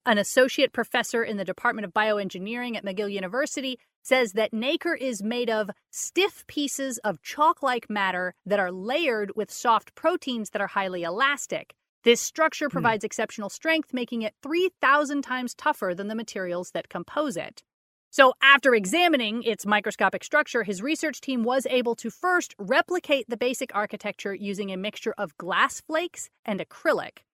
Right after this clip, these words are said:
Speaker 1: And this first material was still opaque, but then, according to postdoctoral researcher Ali Amini, they made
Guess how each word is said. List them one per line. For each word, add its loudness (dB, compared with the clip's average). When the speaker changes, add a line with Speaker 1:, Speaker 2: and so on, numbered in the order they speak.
Speaker 1:
And 6
this 6
first 2
material 4
was 0
still 0
opaque, 0
but 2
then, 2
according -2
to -6
postdoctoral 2
researcher -6
Ali 2
Amini, -2
they 2
made 6